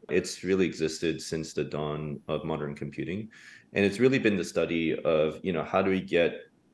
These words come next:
computers to do s-, something intelligent? And that can range from,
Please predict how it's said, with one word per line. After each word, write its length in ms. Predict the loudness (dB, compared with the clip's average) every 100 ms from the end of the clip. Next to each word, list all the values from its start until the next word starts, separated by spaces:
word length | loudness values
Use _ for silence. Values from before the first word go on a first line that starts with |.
| _
computers 600 | -6 0 2 2 0 -2
to 120 | -10
do 440 | -6 -2 0 0 -4
s-, 160 | -8 _ _ _ -6
something 460 | -2 0 -2 -4
intelligent? 640 | -6 -4 -4 -4 -12 -16 -20 _ _ -6
And 240 | 0 2 4
that 420 | 4 4 -2 -4
can 320 | 0 0 2
range 340 | 4 4 0
from, 380 | -2 -2 -2 -6